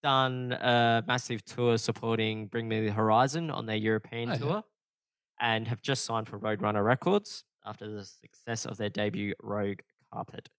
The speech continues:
Speaker 1: Disaster. Yeah, they've been earmarked as part of this post-hardcore revival that is happening. Um, and yeah, their la-, last album was Rogue Carpet Disaster, which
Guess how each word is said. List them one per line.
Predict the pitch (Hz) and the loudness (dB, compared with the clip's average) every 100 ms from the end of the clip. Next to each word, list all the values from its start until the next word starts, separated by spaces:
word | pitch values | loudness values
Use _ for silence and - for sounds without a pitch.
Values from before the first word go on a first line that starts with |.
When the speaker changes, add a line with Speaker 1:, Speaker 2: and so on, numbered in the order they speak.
| _ | _
Speaker 1:
Disaster. | 101 - 101 113 - 156 175 170 _ _ _ _ 135 | -16 -6 -2 -2 -2 -6 -8 -10 _ _ _ _ -4
Yeah, | 127 | 0
they've | 123 | 2
been | 180 175 139 - | 2 0 0 -6
earmarked | 127 127 127 120 113 - _ _ | -4 -2 2 2 2 0 _ _
as | 113 107 | -14 -14
part | _ 110 107 | _ -6 -4
of | 104 104 _ | -4 -6 _
this | 101 104 - - - _ _ | -14 -12 -10 -12 -16 _ _
post-hardcore | 113 107 - - _ - 104 104 _ - 110 107 104 101 - _ _ _ _ _ _ _ _ _ | -10 -10 -10 -18 _ -8 -8 -8 _ -6 -2 0 0 -4 -10 _ _ _ _ _ _ _ _ _
revival | 110 107 107 113 123 139 170 208 - 113 | -8 -8 -2 2 2 2 -4 -8 -12 -8
that | 113 110 | -6 -4
is | 107 104 - - _ _ _ _ | -6 -8 -12 -14 _ _ _ _
happening. | 127 - 117 117 180 208 _ _ _ | -8 -8 -6 -6 -6 -10 _ _ _
Um, | 113 113 113 113 113 113 - _ _ _ | -4 0 2 2 -2 -8 -14 _ _ _
and | 143 147 143 139 | -2 0 0 0
yeah, | 175 226 | 4 4
their | 127 147 | 4 6
la-, | 156 156 151 139 - | 6 8 6 4 -2
last | 139 147 147 - - _ _ | 0 4 4 0 -12 _ _
album | 127 135 127 127 120 110 | 0 2 2 -4 -4 -2
was | 117 104 | -2 -2
Rogue | 117 110 | -2 -4
Carpet | - 107 101 - | -4 -8 -8 -12
Disaster, | 101 98 104 - 117 | -6 -4 -4 -6 -8
which | 101 - - | -8 -10 -20